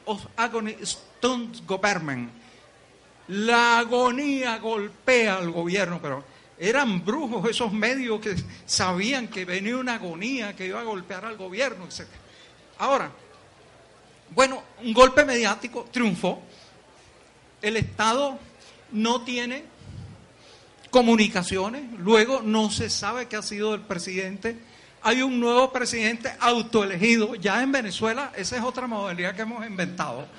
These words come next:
los autoelegidos. Es decir, un señor Carmona Estanga,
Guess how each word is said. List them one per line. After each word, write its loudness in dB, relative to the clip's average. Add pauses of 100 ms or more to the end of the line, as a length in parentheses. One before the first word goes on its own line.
(200)
los 4
autoelegidos. -4 (880)
Es -6
decir, -4
un -4
señor 0
Carmona 0
Estanga, -4